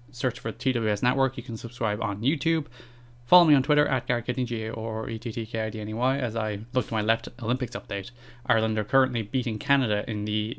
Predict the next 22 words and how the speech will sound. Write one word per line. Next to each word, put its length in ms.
field 240
hockey 300
three 220
to 60
one. 300
We 100
need 100
to 60
win 120
our 60
last 240
two 100
games 200
to 60
qualify. 440
We 100
need 120
to 40
beat 160
Canada 320
and 100
Argentina. 540